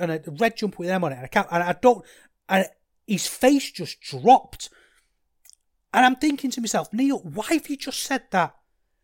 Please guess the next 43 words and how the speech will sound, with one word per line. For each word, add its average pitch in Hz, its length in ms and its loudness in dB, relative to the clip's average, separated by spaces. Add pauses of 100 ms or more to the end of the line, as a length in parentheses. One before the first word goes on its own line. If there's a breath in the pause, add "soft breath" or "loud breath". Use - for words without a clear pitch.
(200)
Because 247 400 0
it 233 180 -2
was, 240 400 -2 (160)
it 240 160 -6
wasn't 277 320 -2
even 269 260 -2
like 254 300 0
I 156 80 -6
just - 240 -12
said 196 180 -4
it. - 80 -8
It 151 80 -12
was 160 140 -10
a 196 40 -14
complete 240 760 -8
internal 233 720 -8
thought 135 480 -6 (240 soft breath)
for 170 160 -6
a 160 40 -2
split 233 520 -4
second 135 520 -6 (280 soft breath)
that 233 100 -4
I'd 196 240 2
recognised 214 760 -4
was 190 180 -12
wrong. 123 320 -10 (260 loud breath)
I 170 60 2
was 175 180 2
in 180 120 -2
a 175 60 -6
dodgy 254 500 -2
pub - 280 -10
in 226 140 -4
Warrington 175 500 -6
in 196 280 -6
the 247 80 -4
dark, 135 500 -4 (220 loud breath)
faced 214 500 -2
with 160 160 -10
three 247 460 -4
blokes 208 540 -6
who 165 120 -12
were 147 200 -12